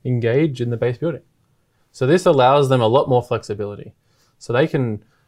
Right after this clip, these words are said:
have their design standards just for how the office looks and feels, but now they can actually design the technology as well.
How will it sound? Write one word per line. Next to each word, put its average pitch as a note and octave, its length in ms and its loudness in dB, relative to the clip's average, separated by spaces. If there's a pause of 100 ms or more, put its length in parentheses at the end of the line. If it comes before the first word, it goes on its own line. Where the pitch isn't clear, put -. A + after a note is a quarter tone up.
have B2 260 2
their A#2 380 4
design A2 800 -4 (280)
standards A2 680 -4
just A2 180 -6
for G#2+ 80 -8
how G#2+ 140 -6
the G2+ 120 -4
office - 360 -8
looks A2+ 300 -12
and G2+ 160 -16
feels, D3+ 300 -2
but A2 140 -8
now D3 180 0
they G3 120 2
can B2 120 -4
actually A#2+ 360 -6 (360)
design A#2+ 460 -2
the A2 60 -4
technology A#2 560 -4
as G2+ 120 -8
well. C3+ 340 -2